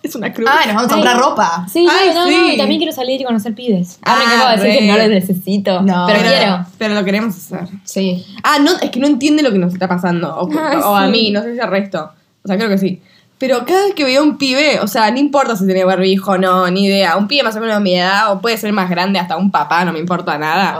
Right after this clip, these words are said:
Speaker 2: Ay, sí.
Speaker 1: Aparece, ya, es como que
Speaker 2: Te da ganas de
Speaker 1: me da ganas de, ni idea.
Speaker 2: De algo.
Speaker 1: <laughs> De algo.
Speaker 2: Sos
Speaker 1: Porque
Speaker 3: Que me hable.
Speaker 2: machirulo.
Speaker 3: Yo les
Speaker 2: Sos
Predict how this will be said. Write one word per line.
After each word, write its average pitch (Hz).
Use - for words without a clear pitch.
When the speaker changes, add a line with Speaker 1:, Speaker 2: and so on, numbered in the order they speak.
Speaker 2:
Ay, 156
sí. 147
Speaker 1:
Aparece, 240
ya, 339
es 349
como 427
que 208
Speaker 2:
Te 196
da 202
ganas 214
de 180
Speaker 1:
me 285
da 330
ganas 415
de, 240
ni 339
idea. 254
Speaker 2:
De 226
algo. 185
Speaker 1:
<laughs> 202
De 277
algo. 277
Speaker 2:
Sos 214
Speaker 1:
Porque -
Speaker 3:
Que 240
me 233
hable. 233
Speaker 2:
machirulo. 185
Speaker 3:
Yo 339
les 339
Speaker 2:
Sos 359